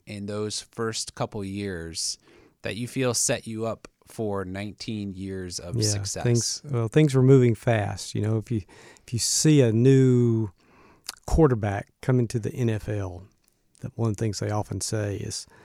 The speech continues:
Speaker 2: the game is very fast. And I, uh, you get, try to get enough experience till it kinda slows down and you can see plays developing. And so I, I felt like that at first, that everything was happening very fast.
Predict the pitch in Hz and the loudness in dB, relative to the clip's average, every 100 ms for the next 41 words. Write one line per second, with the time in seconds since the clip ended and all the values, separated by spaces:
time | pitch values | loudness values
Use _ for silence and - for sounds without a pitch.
0 | - - _ 113 113 117 107 - 117 104 | -20 -20 _ -2 2 2 0 -2 0 0
1 | 98 - 101 92 92 - 104 101 - - | -2 -6 -6 -6 -10 -10 -8 -8 -10 -16
2 | _ 127 123 - - 107 - 127 113 131 | _ -16 -16 -16 -18 -18 -16 -14 -14 -10
3 | - 135 - 120 113 113 107 107 127 - | -6 -6 -2 -2 0 -2 -2 -4 -8 -4
4 | - 117 107 107 - 113 - 104 - - | 2 2 2 -4 -8 -8 -6 -6 -4 0
5 | 120 117 101 107 110 107 98 104 104 117 | 2 2 0 0 0 0 -4 -6 -6 -6
6 | 107 - - - 113 - 113 107 98 - | -6 -6 -6 -2 -4 -4 -6 -4 -6 -8
7 | 101 101 101 - 107 104 104 _ - - | -8 -6 -8 -8 -10 -8 -12 _ -20 -20
8 | - _ - 110 107 107 139 127 123 123 | -20 _ -6 -4 -4 -8 -8 -8 -4 -4
9 | - 139 123 110 - 113 107 - 120 - | 0 0 2 -6 -4 -6 -6 -10 -10 -8
10 | 101 - 113 - - 131 127 117 104 117 | -8 -8 -14 -14 -4 0 2 0 0 -4
11 | 120 107 107 104 - 104 110 - - - | -6 -6 -4 -4 -6 -10 -8 -12 -14 -16